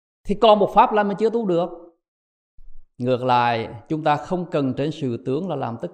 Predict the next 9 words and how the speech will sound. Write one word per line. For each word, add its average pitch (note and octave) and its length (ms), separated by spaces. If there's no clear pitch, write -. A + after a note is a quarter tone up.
cả. A#2 380
Bình B2 500
đẳng, A#2 540
hoan C#3+ 460
hỷ, A2+ 680
thanh D#3 500
tịnh, G2+ 460
thoáng E3 400
rộng, G2+ 420